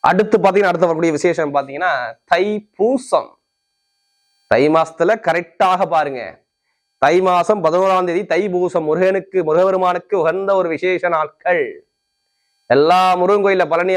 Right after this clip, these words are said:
ஆண்டவருக்கு பாருங்க, சிறை-, சிறப்பாக ஒரு விசேஷம் உள்ள மாதம் எதுனா அந்த தை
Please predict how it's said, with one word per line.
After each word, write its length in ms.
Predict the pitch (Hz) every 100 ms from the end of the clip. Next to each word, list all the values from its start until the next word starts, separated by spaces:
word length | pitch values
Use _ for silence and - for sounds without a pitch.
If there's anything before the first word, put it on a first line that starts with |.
| 180
ஆண்டவருக்கு 360 | 185 180 170 170
பாருங்க, 180 | 170 151
சிறை-, 260 | 190 214 220 - _ 190
சிறப்பாக 560 | 208 214 208 196 190 190
ஒரு 100 | 160 139 _ _ _ -
விசேஷம் 400 | 180 220 220 196
உள்ள 120 | 185 165 160
மாதம் 160 | 165
எதுனா 160 | 160 190
அந்த 100 | 175
தை 60 | 156